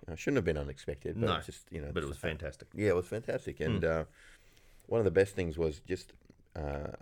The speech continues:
Speaker 1: when someone said to me that just let go of the expectation of how
Speaker 2: Yeah.
Speaker 1: you think things should be.
Speaker 2: Yeah.
Speaker 1: 'Cause you started, you start to build up a whole story in your head.
Speaker 2: Yeah.
Speaker 1: And this is not about settling and saying, "Oh, you know, I was, I was aiming too high," or anything.
Speaker 2: Yeah.
Speaker 1: It's just more like,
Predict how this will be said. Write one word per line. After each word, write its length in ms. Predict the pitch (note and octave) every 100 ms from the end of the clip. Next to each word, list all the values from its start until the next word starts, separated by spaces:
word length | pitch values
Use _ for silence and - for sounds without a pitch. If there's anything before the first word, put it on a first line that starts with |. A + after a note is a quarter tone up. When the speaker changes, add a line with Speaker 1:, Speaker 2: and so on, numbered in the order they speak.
| -
Speaker 1:
when 140 | F2+ E2
someone 240 | F2+ E2
said 260 | - D#2+ -
to 80 | E2
me 180 | D#2
that 180 | D2 C#2 - _ _
just 180 | - -
let 180 | F#2+ -
go 160 | F2+ F2
of 100 | D2+
the 120 | -
expectation 760 | E2+ - E2 - D#2 E2+ - D#2
of 80 |
how 120 | D2+ D#2+
Speaker 2:
Yeah. 40 | F#2+
Speaker 1:
you 80 | E2+
think 240 | E2 -
things 260 | - F2 -
should 220 | - C#2
be. 320 | D2+ D#2+ C2+ -
Speaker 2:
Yeah. 260 | F2 D#2 C#2 - _
Speaker 1:
'Cause 100 | - C3+
you 100 | C3+
started, 320 | - E3 C#3+
you 100 | B2+
start 300 | - C3+ D3+
to 140 | - F#2
build 220 | E2+ F2+
up 140 | E2 D2+
a 80 |
whole 160 | D2+ F2
story 480 | - D#2+ D#2+ D#2 C#2
in 100 | C#2+
your 100 | C#2
head. 260 | D2 C2 -
Speaker 2:
Yeah. 280 | F#2 E2 - - - - -
Speaker 1:
And 120 | G2+
this 120 | C#3 D3
is 60 |
not 160 | D3+ A#2+
about 240 | F2 D2+
settling 580 | - - E2+ D2+ E2+ E2
and 120 | D2+
saying, 220 | E2 D#2+ E2
"Oh, 240 | F2+ F2+
you 160 | F2+ E2+
know, 120 | D#2+
I 60 | D#2+
was, 200 | D#2 -
I 80 | D2+
was 140 | D2+ D2
aiming 260 | E2+ F2+ F2
too 140 | F2
high," 260 | D#2+ D#2+ D#2+
or 60 | D2+
anything. 180 | E2+ F2+
Speaker 2:
Yeah. 80 |
Speaker 1:
It's 100 | D2
just 160 | B2+ -
more 160 | B2 A2+
like, 200 | F2